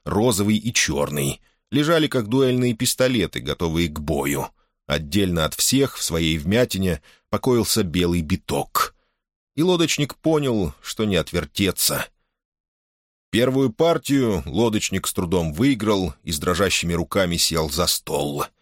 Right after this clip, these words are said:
Пакистанец, казалось, совсем не расстроился и принялся рассказывать про местного коммунистического лидера.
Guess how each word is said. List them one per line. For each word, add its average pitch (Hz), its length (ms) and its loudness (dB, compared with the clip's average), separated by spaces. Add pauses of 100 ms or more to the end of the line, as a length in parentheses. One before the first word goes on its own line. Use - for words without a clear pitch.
(500)
Пакистанец, 165 580 0
казалось, 127 420 2
совсем 120 340 0
не 117 80 2
расстроился 139 880 2
и 80 80 -8
принялся 95 420 0
рассказывать 90 580 0
про 85 140 -2
местного 87 420 0
коммунистического 87 840 -2
лидера. 73 560 0